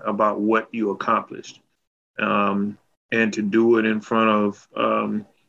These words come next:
all your fans, your peers, and, and to be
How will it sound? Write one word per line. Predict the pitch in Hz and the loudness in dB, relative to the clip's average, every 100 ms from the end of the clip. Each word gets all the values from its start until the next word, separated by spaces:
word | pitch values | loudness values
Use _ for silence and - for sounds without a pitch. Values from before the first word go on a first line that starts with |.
| - - | -10 -2
all | 113 110 | 2 2
your | 110 | 0
fans, | 101 113 110 110 113 113 107 | 0 0 2 2 0 -2 -2
your | 98 | -4
peers, | - - 123 117 110 110 110 - _ _ _ _ - | -4 -2 2 4 4 2 -2 -10 _ _ _ _ -8
and, | 113 107 107 113 - - 120 | -4 -2 -2 -4 -8 -10 -6
and | 120 117 117 117 107 | -4 -4 -2 -2 -4
to | - 110 | -4 -4
be | 98 120 113 110 107 | 0 2 4 4 0